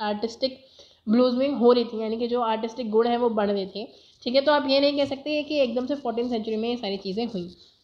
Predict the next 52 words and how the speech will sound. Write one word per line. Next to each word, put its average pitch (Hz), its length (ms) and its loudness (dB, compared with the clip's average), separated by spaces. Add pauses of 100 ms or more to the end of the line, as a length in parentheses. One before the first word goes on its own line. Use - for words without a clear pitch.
(120)
इसके 285 200 2
बाद 339 160 6
वो 359 140 -2
कहते 294 220 0
हैं 311 180 0
कि 349 180 -4 (520)
जितने 277 300 2
भी 370 100 4
चीज़ें 277 300 0
हैं, 233 100 0
जो 262 80 4
आपने 294 220 2
रेनेसा 262 340 2
का 285 100 0
नाम 247 260 0
दिया, 247 160 2
जब 294 180 0
आप 294 100 0
रेनेसा 254 320 0
टर्म 269 240 0
देते 233 180 0
हो 262 60 0
तो 294 60 -2
अब 277 140 2
आप 262 180 0
कहते 240 180 -2
हो 269 80 -2
पुनर्जागरण, 226 580 0
यानी 214 140 -2
कि 285 60 0
पुनर्जन्म। 208 560 0
पुनर्जन्म 262 500 2
किसका? 277 340 -2
ग्रीक 233 460 2
का 285 240 -2 (1120)
और 247 80 2
जो 294 100 8
रोमन 262 320 4
culture 220 360 -2
था 226 60 -2
आपका, - 460 -10 (300)
ठीक 294 120 0
है। 311 60 8
लेकिन 294 420 4 (120)
अब 311 160 2
इस 349 100 2
पे - 140 -8
बात 277 300 0
करते 247 240 -4
हैं 247 220 -2
ये 226 240 2 (440)
कि 392 160 4